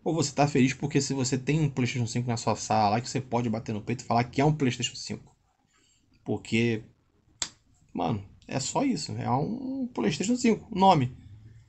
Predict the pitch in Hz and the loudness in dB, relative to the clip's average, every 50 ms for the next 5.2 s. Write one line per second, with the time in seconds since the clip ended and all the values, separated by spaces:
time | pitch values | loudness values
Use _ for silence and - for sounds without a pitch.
0 | - _ _ - - - - - - - _ _ - - 123 151 156 156 151 139 | -20 _ _ -20 -20 -20 -20 -20 -20 -20 _ _ -8 -4 -2 0 2 4 4 4
1 | 123 113 - - - - - - 175 175 - - 277 277 247 220 - 311 311 311 | 4 2 0 -2 0 2 6 6 6 6 6 4 8 8 8 8 8 6 6 6
2 | 262 - - - 294 349 370 - - 294 285 339 339 339 349 359 339 320 - _ | 6 6 6 4 4 4 4 2 0 -2 -6 -8 -8 -6 -6 -6 -8 -10 -14 _
3 | - - _ _ _ 302 - - - 220 214 202 196 196 196 202 202 214 208 190 | -20 -20 _ _ _ -20 -6 -2 0 2 2 2 2 2 0 2 4 4 4 4
4 | 190 202 185 190 - 170 151 - 127 110 104 - - 113 107 107 104 110 - 117 | 2 0 -2 -2 -4 -6 -2 2 2 2 2 2 -2 -6 -4 -4 -6 -6 -8 -10
5 | 113 113 - | -10 -10 -14